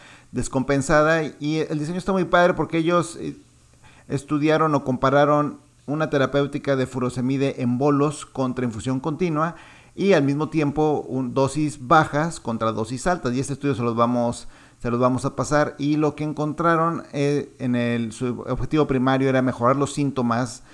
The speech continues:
de estos pacientes de congestión, disnea y todas esas cosas. Ellos no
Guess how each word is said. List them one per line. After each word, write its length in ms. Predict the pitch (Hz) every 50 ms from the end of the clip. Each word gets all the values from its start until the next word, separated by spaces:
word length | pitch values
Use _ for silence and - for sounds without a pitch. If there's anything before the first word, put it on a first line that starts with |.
| - - - - -
de 120 | - 110
estos 220 | 117 110 - 120 -
pacientes 520 | - - - - 131 123 117 - 123 117
de 120 | 117 113
congestión, 640 | 110 - 110 - 113 104 - - 127 120 117 120 120
disnea 440 | 113 113 101 107 110 110 113 110 110
y 100 | 110 101
todas 240 | - 117 110 90
esas 200 | 110 123 127 113
cosas. 420 | - - 139 - - 139 143 143 - - - - - - - - _ _ _ _ _
Ellos 260 | 147 170 180 185 175
no 420 | 165 175 175 175 170 165 - -